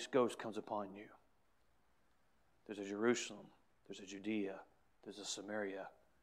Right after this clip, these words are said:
there's the uttermost. Mary didn't let her circumstances, Mary was a widow by this point,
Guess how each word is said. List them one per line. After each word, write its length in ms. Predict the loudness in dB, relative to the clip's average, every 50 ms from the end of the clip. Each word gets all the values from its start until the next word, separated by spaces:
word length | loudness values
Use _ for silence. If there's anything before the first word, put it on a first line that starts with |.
| -20 -20 -12 -10
there's 160 | -10 -8 -8
the 140 | -6 -6 -4
uttermost. 640 | -4 -4 -4 -6 -6 -8 -8 -8 -10 -12 -12 -14 -20 _ _ _ _ _ _ _ _ _ -20 _ _ -20 _ _ -20 _ _ _ _ _ _ _ _ _ _ _ _ _ _ _ _ _ _ _ _ -20 -20 -20 -20 -20 -20 -20 -20 -18 -10
Mary 320 | 0 6 8 10 12 12
didn't 260 | 12 10 10 8 8 10
let 260 | 12 12 12 10 8 2 -12 -16 -20 -20 -20 _ _ _ _ _ _ _ _ _ -20 _ _ -20 -18 -12 -2
her 120 | 0 0 0
circumstances, 840 | 2 4 2 2 4 2 -2 -2 -2 -2 -2 -4 -2 -4 -6 -4 -2
Mary 240 | 2 4 6 6 8
was 140 | 8 8
a 60 | 6 8
widow 300 | 8 8 6 6 4 4
by 140 | 4 4
this 160 | 2 2 -4 -8
point, 300 | -6 -6 -6 -6 -6